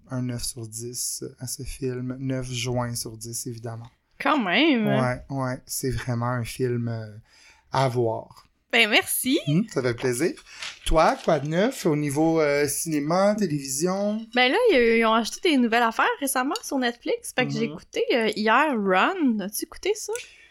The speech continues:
Speaker 2: C'est genre un
Speaker 1: Ça, c'est avec
Speaker 2: film
Speaker 1: Sarah
Speaker 2: d'horreur.
Speaker 1: Paulson, hein ?
Speaker 2: Je
Speaker 1: La fille d'American Horror Story, puis tout ça. C'était, est-ce que c'était bon ? C'est comme une mère d'un
Speaker 2: Ouais.
Speaker 1: couple, c'était-tu pas pire ?
Speaker 2: Ben ouais, j'ai trouvé ça quand même bon. Tu sais,
Speaker 1: Ok.
Speaker 2: c'est pas... Euh...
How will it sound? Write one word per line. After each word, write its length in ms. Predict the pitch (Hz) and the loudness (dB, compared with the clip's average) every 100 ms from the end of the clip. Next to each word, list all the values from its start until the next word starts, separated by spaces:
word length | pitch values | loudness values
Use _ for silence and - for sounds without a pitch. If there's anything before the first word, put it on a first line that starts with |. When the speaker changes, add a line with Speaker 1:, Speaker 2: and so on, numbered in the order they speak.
| _ _ _ - | _ _ _ -16
Speaker 2:
C'est 180 | - 220 | -6 0
genre 240 | 247 262 | 0 0
un 480 | 240 208 196 190 185 | -2 -2 -4 -4 -4
Speaker 1:
Ça, 180 | 196 214 | -2 0
c'est 100 | 190 | 0
avec 140 | 165 | 0
Speaker 2:
film 80 | 240 | 2
Speaker 1:
Sarah 200 | 226 202 | 2 2
Speaker 2:
d'horreur. 140 | 196 139 | 2 0
Speaker 1:
Paulson, 380 | 127 - 127 127 | -2 -4 -2 0
hein ? 240 | 180 262 _ _ _ 247 | -2 -2 _ _ _ -2
Speaker 2:
Je 100 | 151 | 0
Speaker 1:
La 120 | 139 | 2
fille 140 | 156 | 2
d'American 460 | 131 127 131 131 143 | 0 0 0 -2 -4
Horror 220 | 131 127 | -4 -4
Story, 840 | 120 - 123 127 139 139 135 139 135 | -6 -6 -6 -6 -8 -8 -10 -12 -12
puis 100 | 139 | -12
tout 120 | 131 | -10
ça. 180 | 127 135 | -6 -4
C'était, 180 | - 147 | -4 -2
est-ce 120 | - | -2
que 60 | 180 | -2
c'était 180 | 180 160 | -2 0
bon ? 140 | 185 | 0
C'est 120 | 208 196 | 0 0
comme 180 | 175 | 0
une 120 | 156 147 | 0 0
mère 760 | 143 147 151 151 151 151 147 | 2 4 4 4 2 0 0
d'un 160 | 220 233 | 2 4
Speaker 2:
Ouais. 180 | 254 277 | 4 2
Speaker 1:
couple, 120 | - | -2
c'était-tu 320 | - 139 - | -4 -4 -2
pas 100 | 139 | -6
pire ? 180 | 131 202 - _ _ _ | -4 -6 -6 _ _ _
Speaker 2:
Ben 220 | 220 233 233 | 2 2 4
ouais, 240 | 453 311 | 2 2
j'ai 80 | 226 | -2
trouvé 180 | - 233 | -2 -2
ça 120 | 381 | 0
quand 140 | 349 339 | 2 2
même 260 | 381 262 | 4 2
bon. 140 | 226 339 415 | 2 2 0
Tu 60 | |
sais, 80 | 349 | 0
Speaker 1:
Ok. 60 | 339 | 0
Speaker 2:
c'est 300 | - 220 214 | 2 0 2
pas... 540 | 247 262 269 240 196 | 2 4 4 2 2
Euh... 140 | 190 | -2